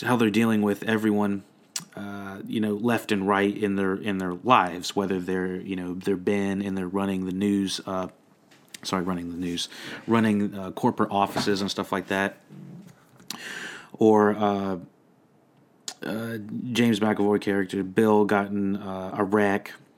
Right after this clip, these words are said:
and then Stanley ends up killing himself. It, uh, it's, uh, kind of a dark opening. I mean, having, uh, Bev, having her, uh, boyfriend just instantly start beating her is, like, one of the first scenes we see her in.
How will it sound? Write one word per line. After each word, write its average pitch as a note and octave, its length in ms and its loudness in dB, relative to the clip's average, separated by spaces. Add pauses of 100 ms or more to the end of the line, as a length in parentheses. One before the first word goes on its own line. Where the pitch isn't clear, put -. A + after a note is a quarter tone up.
(760)
and G#2 180 0
then F#2+ 240 0
Stanley G#2+ 520 4
ends G2+ 120 4
up G#2+ 140 2
killing G#2 300 2
himself. G#2+ 360 0
It, D3+ 300 2 (400)
uh, A#2+ 220 2 (360)
it's, G#3 240 6 (120)
uh, A#3+ 340 2 (160)
kind A#3+ 340 0
of B3 120 -2
a A3+ 40 2
dark D#3 380 2
opening. A2+ 420 4
I G2 60 2
mean, G#2+ 200 4
having, D3+ 400 0
uh, A2+ 460 -6
Bev, B2 720 2 (380)
having B2+ 320 2
her, A2 240 2 (200)
uh, G#2+ 600 -4
boyfriend C3 840 4 (380)
just A2 240 0
instantly A2+ 440 0
start G#2 320 0
beating G2+ 300 2
her A#2 280 0
is, G#2 240 -2
like, G2 160 -4
one G2+ 140 2
of G2+ 120 2
the G2 80 0
first G2+ 300 -2
scenes G2 260 -2
we F#2 120 -2
see G2 160 0
her G2+ 120 2
in. A2 220 -2